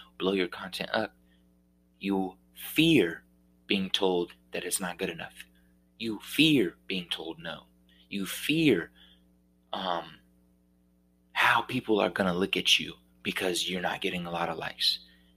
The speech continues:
And you're insecure about it. And you're letting that prevent you from potential immense success. I think we oftentimes forget because all we see on T V is these individuals who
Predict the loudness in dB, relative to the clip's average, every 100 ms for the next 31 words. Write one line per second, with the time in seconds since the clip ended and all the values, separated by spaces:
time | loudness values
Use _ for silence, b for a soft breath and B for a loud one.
0 | _ -2 2 2 0 0 0 0 -2 0
1 | 0 0 -4 -6 -14 _ B B B 2
2 | 4 4 4 4 4 4 4 4 4 2
3 | 0 2 0 4 4 4 -2 -6 b b
4 | -18 -6 -2 -2 -4 -10 _ -2 0 2
5 | 2 4 4 4 0 _ 0 2 4 4
6 | 4 6 4 2 0 -4 -8 -10 _ _
7 | _ b b b 6 6 8 8 8 6
8 | 0 0 0 0 -2 2 6 4 4 6
9 | 8 8 6 2 2 2 2 0 2 2
10 | 2 0 -2 -4 -2 0 4 4 4 2
11 | 2 0 -2